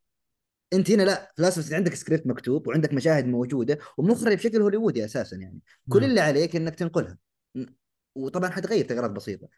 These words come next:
Speaker 1: هو ما حدث، يعني.
Speaker 2: أوكي.
Speaker 1: بس، آه، بحكم إنه محمد لعب اللعبة ويذكرها، وبالمناسبة يحق لي إنه نعلن <laughs> نعلن حلقتنا في البودكاست عن لعبة لاست أوف أس الجزء الأول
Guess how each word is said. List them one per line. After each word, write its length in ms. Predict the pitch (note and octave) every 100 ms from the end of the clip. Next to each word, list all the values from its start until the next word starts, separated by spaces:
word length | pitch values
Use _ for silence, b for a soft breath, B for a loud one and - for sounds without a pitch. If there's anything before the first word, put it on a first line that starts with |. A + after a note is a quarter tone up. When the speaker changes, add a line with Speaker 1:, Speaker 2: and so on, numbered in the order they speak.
| -
Speaker 1:
هو 120 | A3
ما 100 | G3+
حدث، 320 | - - -
يعني. 180 | F2+ F2 _ _ _ _ _ _ B2
Speaker 2:
أوكي. 340 | B2 B2+ A#2+ - _ _ _ _ -
Speaker 1:
بس، 300 | C#3 C3+ -
آه، 440 | C#3+ C3 A#2+ - _ _ _ _ _
بحكم 300 | B2+ F3 G3+
إنه 120 | G3
محمد 400 | E3+ G3+ G3+ B2 B2+
لعب 220 | F#3 E3+
اللعبة 300 | C3+ B2+ G#2+
ويذكرها، 400 | A2+ - C#3+ A#2+
وبالمناسبة 640 | B2 - A#2 C3 D3 B2+
يحق 280 | A2+ A2+ -
لي 100 | A#2+
إنه 140 | A2 G#2+
نعلن 420 | A#2+ A2+ G2 -
<laughs> 1300 | - A2 A2 - - _ - D#3 D3+ - - A3+ -
نعلن 300 | G3 G3 F3
حلقتنا 460 | D#3+ D#3 F#3+ E3+
في 60 | D#3
البودكاست 520 | D#3+ C#3+ D3+ D3+ C#3+
عن 140 | C3 D3+
لعبة 200 | D#3+ C#3+
لاست 280 | C#3 D#3
أوف 100 | C3+
أس 60 | A#2
الجزء 160 | C#3 C3
الأول 360 | C#3+ C#3+ D#3